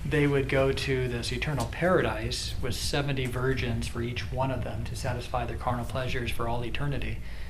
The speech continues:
what I'm saying? And that was like, so you basically, you murder a bunch of innocent people, and that's the reward that you get?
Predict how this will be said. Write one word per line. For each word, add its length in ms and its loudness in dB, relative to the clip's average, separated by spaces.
what 100 8
I'm 80 8
saying? 240 4
And 100 2
that 140 6
was 140 4
like, 260 2
so 120 2
you 160 6
basically, 420 6
you 60 2
murder 300 4
a 40 4
bunch 180 0
of 80 0
innocent 340 0
people, 440 0
and 140 -2
that's 220 -2
the 80 0
reward 420 -2
that 160 0
you 60 0
get? 280 0